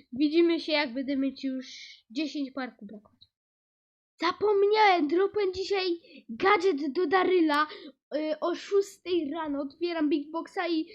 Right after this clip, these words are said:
gadżet mi wydropił z trójki. Dobra.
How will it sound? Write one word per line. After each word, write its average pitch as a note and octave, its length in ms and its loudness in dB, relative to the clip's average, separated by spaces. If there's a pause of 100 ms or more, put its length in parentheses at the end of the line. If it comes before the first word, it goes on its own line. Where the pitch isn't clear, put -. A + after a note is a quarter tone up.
(220)
gadżet C#4+ 560 0
mi C#4+ 160 4
wydropił C4 560 -6 (240)
z - 220 -20
trójki. B3+ 580 -4
Dobra. A#3+ 500 -6